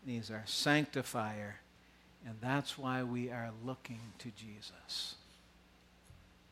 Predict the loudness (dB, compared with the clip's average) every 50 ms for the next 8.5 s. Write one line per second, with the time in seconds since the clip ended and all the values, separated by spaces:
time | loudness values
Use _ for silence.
0 | -14 -10 -8 -8 -2 4 6 8 8 8 6 4 2 0 0 0 2 4 4 4
1 | 4 4 6 4 4 4 2 -2 -6 -6 -4 -2 0 0 0 0 -2 -6 -6 -8
2 | -8 -6 -2 0 0 0 0 0 -2 -6 -10 -8 -4 -4 -4 -2 -4 -4 -2 -2
3 | -2 -2 -2 -2 -4 -4 -6 -10 -12 -14 -18 -10 -6 -4 -2 -2 -4 -6 -8 -12
4 | -14 -16 -16 -20 -20 -20 -20 -18 -16 -16 -14 -14 -14 -14 -16 -14 -12 -14 -14 -14
5 | -10 -8 -8 -8 -8 -10 -14 -20 -20 -20 -20 -20 -20 -20 -20 -20 -20 -20 -20 -20
6 | -20 -20 -20 -20 -20 -20 -20 -20 -20 -20 -20 -20 -20 -20 -20 -20 -20 -20 -20 -20
7 | -20 -20 -20 -20 -20 -20 -20 -20 -20 -20 -20 -20 -12 -8 -4 -2 -2 0 2 2
8 | 2 2 2 2 2 2 0 -2 -8 -14